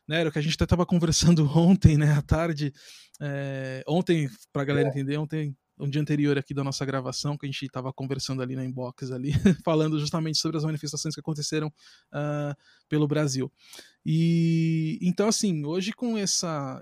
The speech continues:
Speaker 1: e esse fácil acesso também a esse tipo de comunicação digital, internet,
Speaker 2: Uhum.
Speaker 1: celular, câmera, enfim, é, WhatsApp, gravou, mandou, já espalhou pra todo mundo,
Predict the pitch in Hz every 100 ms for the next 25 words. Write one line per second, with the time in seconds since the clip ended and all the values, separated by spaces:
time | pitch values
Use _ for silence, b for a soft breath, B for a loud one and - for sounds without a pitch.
0 | - 170 175 - 185 196 151 175 170 143
1 | 135 131 190 147 147 - 139 135 - 135
2 | 131 131 - - 170 180 131 127 - 127
3 | 143 139 127 135 135 135 127 113 113 139
4 | 127 131 165 160 - 151 165 147 135 127
5 | _ _ _ _ - 139 - 143 135 135
6 | 135 131 127 131 135 170 - 160 175 202
7 | - 190 160 156 143 151 190 180 165 147
8 | 156 180 196 151 156 - 160 143 147 156
9 | 147 147 143 139 147 180 190 180